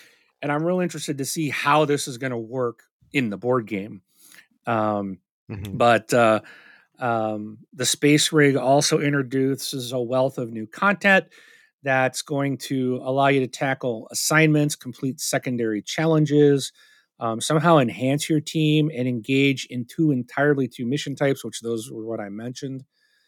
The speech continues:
Speaker 1: There's also a campaign mode. So it's a mission progression system,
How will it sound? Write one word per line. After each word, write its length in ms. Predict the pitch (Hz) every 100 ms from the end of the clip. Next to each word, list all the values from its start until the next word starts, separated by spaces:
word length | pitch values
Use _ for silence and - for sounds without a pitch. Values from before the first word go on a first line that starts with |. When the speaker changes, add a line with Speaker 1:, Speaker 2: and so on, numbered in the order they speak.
| _ _ _ -
Speaker 1:
There's 200 | 135 123
also 480 | 143 160 - 160 147
a 120 | 127
campaign 720 | - 139 123 120 - 123 135
mode. 380 | 147 170 214 196 _ _ _ _
So 220 | - 120
it's 200 | 117 -
a 80 | 135
mission 480 | 110 123 156 - 151
progression 640 | - 127 127 135 135 120 110
system, 640 | - 156 - 180 170 165